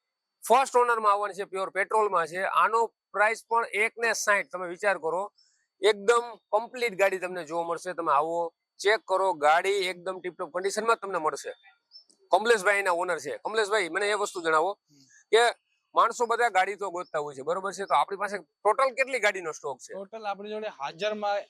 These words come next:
Speaker 2: any time તમે આવશો ને, સાઈઠ પ્લસ ગાડીઓ તમને મળી જશે.
Speaker 1: તો તમારે કોઈ પણ ગાડી લેવી હોય, તમારે કોઈ પણ કંપનીની ગાડી લેવી હોય,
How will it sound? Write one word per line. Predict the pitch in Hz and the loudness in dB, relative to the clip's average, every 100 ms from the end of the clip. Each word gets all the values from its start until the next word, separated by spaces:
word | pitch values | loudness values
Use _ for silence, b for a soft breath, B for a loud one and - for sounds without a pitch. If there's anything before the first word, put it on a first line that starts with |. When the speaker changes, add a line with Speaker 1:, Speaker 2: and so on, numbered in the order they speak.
| - | -10
Speaker 2:
any | 220 269 226 | -4 -4 -2
time | 220 220 | -2 -2
તમે | 202 214 | -2 2
આવશો | 208 214 247 | 2 2 -2
ને, | 233 190 | -4 -6
સાઈઠ | 185 196 185 | -6 -8 -2
પ્લસ | 196 190 | 0 0
ગાડીઓ | 170 196 180 | 2 2 0
તમને | 160 170 | -4 -10
મળી | 175 175 156 | -6 -4 -4
જશે. | 123 - - - | -8 -12 -18 2
Speaker 1:
તો | 202 | 4
તમારે | 214 214 233 | 6 4 4
કોઈ | 226 220 | 4 4
પણ | 220 233 | 6 4
ગાડી | 190 190 185 | 4 4 4
લેવી | 165 170 | 2 2
હોય, | 160 - | 0 0
તમારે | 165 202 | 0 0
કોઈ | 202 208 | 2 0
પણ | 214 | -2
કંપનીની | 208 220 233 262 254 208 | 0 0 0 -2 0 4
ગાડી | 196 180 | 4 2
લેવી | 170 160 147 | 0 -2 -6
હોય, | 113 | -8